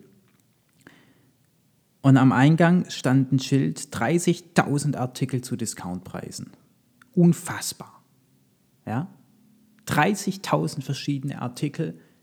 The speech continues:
sind in dieser Kaufhalle gelagert. Und jetzt kannst du dich ja fragen, was ist all denen gemein? Auf den ersten Blick ist eine Milchtüte was vollkommen anderes wie ein Sack Mehl, wie ein U-S-B-Kabel, wie eine Buttermilch oder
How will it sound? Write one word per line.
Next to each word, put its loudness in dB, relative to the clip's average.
sind 0
in -2
dieser -4
Kaufhalle -6
gelagert. -12
Und 0
jetzt 2
kannst 4
du 2
dich 0
ja 2
fragen, -2
was -2
ist -10
all 0
denen 0
gemein? -2
Auf 2
den 2
ersten 2
Blick 0
ist 2
eine 4
Milchtüte 0
was -4
vollkommen -2
anderes -4
wie -2
ein -2
Sack -6
Mehl, 2
wie -4
ein 2
U-S-B-Kabel, 0
wie -2
eine 0
Buttermilch 0
oder -6